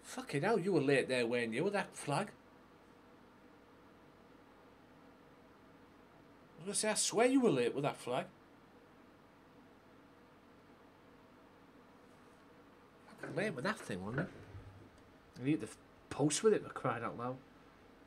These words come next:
Anyways. Uh,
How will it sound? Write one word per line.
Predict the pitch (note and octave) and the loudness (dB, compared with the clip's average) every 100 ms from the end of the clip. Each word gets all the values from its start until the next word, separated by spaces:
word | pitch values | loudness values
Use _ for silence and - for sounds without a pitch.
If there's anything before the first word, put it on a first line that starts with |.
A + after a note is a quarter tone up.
| - - - - - - - - - - - - - - - - - - - - | -20 -20 -20 -20 -20 -20 -20 -20 -20 -20 -20 -20 -20 -20 -20 -20 -20 -20 -12 0
Anyways. | E3 G#2+ B2+ C#3+ - - - - - - - - - - - - - - - - - - - - - - - - - - - - - - - - - - - - - - - - - - - - - - - | 2 4 2 0 -4 -16 -20 -20 -20 -20 -20 -20 -20 -20 -20 -20 -20 -20 -20 -20 -18 -18 -18 -18 -20 -20 -20 -20 -20 -20 -20 -20 -20 -20 -20 -20 -20 -20 -20 -20 -20 -20 -20 -20 -20 -20 -20 -20 -20 -20 -6
Uh, | A2 B2+ | 2 4